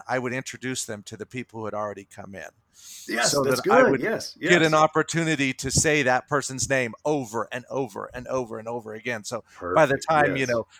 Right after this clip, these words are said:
Speaker 1: person number fifteen comes in, I said person number one's name fifteen times and,
Speaker 2: There we
Speaker 1: you
Speaker 2: go.
Speaker 1: know, <laughs> several of
Speaker 2: Yes.
Speaker 1: the others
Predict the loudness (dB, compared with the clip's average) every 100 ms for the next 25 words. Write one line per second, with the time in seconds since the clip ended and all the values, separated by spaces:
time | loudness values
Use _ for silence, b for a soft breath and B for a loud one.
0 | _ 2 2 2 0 2 0 -2 -4 -2
1 | -4 -4 -2 -4 -2 -4 -6 -2 2 2
2 | 2 -2 -2 -4 -4 -6 -6 -4 0 0
3 | -2 -8 -10 -8 -6 -6 -6 -14 -8 -6
4 | -6 -8 -12 -14 -12 -10 -4 4 4 6
5 | 6 8 8 6 2 2 4 4 2